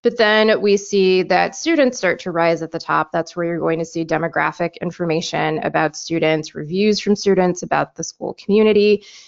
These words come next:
So we're getting to niche based on things like rankings, but the volume really comes down to starting to look at whether or not you think your child is going to fit in a community and what other students have to say about what it's really like, particularly in the older grades.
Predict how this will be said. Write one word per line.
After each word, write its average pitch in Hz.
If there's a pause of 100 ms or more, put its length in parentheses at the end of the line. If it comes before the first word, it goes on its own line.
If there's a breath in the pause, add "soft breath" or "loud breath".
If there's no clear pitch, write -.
(100)
So 233
we're 247
getting 247
to 285
niche 170
based 180
on 175
things 170
like 170
rankings, 202
but -
the 190
volume 196
really 175
comes 170
down 160
to -
starting 156
to -
look 156 (100)
at 147
whether 190
or 190
not 170
you 160
think 151
your 147
child 139
is 147
going 143
to 151
fit -
in 156
a 143
community -
and 170
what 175
other 165
students 156
have 143
to 165
say -
about -
what -
it's -
really -
like, - (540 soft breath)
particularly 208
in 151
the -
older -
grades. -